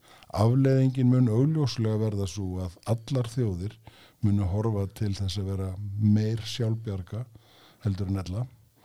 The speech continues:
Ísland sem eyja þar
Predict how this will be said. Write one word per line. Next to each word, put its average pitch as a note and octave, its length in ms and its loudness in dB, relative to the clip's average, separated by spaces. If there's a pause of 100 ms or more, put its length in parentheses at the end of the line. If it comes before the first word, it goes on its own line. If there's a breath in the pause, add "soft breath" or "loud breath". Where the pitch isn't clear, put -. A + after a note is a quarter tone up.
(500 loud breath)
Ísland A#2 580 4
sem A2 380 2 (420 loud breath)
eyja A#2 400 0 (480 soft breath)
þar A#2 240 2